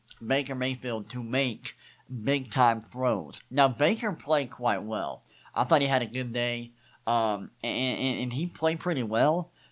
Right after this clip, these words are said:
but that was something I noticed. And in the first half, they had the Browns' offense in check. And to win this game, the Browns needed to be able to run the ball,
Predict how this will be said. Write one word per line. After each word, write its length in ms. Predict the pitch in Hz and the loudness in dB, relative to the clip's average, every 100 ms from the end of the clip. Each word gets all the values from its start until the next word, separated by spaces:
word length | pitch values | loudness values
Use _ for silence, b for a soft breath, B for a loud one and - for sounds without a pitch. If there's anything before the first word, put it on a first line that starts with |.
| - | -4
but 100 | 127 | 4
that 60 | |
was 100 | 143 | 4
something 280 | 143 147 147 | 4 -2 -2
I 60 | 123 | 0
noticed. 440 | 123 139 139 131 | 2 0 0 -2
And 100 | 127 | -2
in 80 | 131 | -4
the 80 | 113 | -2
first 300 | - 160 127 | 0 0 4
half, 320 | 143 110 - | 4 4 2
they 120 | 131 | 2
had 220 | 139 143 | 4 2
the 60 | 131 | 2
Browns' 360 | 117 123 120 - - - | -2 -2 -2 -8 -12 0
offense 460 | 123 117 113 101 - | 0 0 -4 -8 -6
in 220 | 117 104 | -6 -6
check. 520 | 98 - 98 64 - - B B B B _ | -4 -2 -2 -4 -8 -8 B B B B _
And 140 | 127 131 | -6 -4
to 80 | 139 | 0
win 160 | 190 | 2
this 160 | 196 151 | 2 2
game, 380 | 139 131 123 - B B | 2 0 -2 -6 B B
the 120 | 127 143 | -4 2
Browns 420 | 139 147 175 131 | 4 4 2 0
needed 280 | 135 143 135 | -2 -2 -4
to 60 | |
be 120 | 123 | -4
able 160 | 127 123 | -2 -2
to 60 | 110 | -4
run 240 | 104 113 | -4 -2
the 80 | 127 | 0
ball, 400 | 131 139 143 | 2 2 2